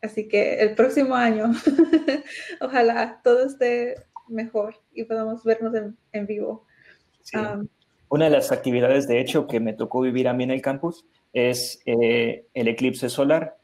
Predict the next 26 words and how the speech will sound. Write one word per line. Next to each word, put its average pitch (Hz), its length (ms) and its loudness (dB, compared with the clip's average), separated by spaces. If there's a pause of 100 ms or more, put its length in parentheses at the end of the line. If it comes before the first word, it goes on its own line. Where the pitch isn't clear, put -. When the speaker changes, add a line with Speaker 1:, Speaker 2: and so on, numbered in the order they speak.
(220)
Speaker 2:
y 139 100 2
venía 151 400 0
gente 123 400 -4
de 113 140 -2
todos 131 340 2
lados 120 420 0
al 110 160 -4
campus 123 440 -4 (100)
y 117 160 -4
tenían 127 640 -2 (840)
sitios 123 580 0
donde 107 680 -2 (220)
podías 120 400 0
ver 131 240 2
el, 120 240 -4
el 113 160 -4
eclipse 120 420 -6
solar 120 320 0
en 123 160 0
vivo. 135 380 0 (640)
Obviamente 127 440 4
no 117 80 2
lo 120 160 4
puedes 117 300 0
ver, 117 260 -2 (380)
eh, 113 280 2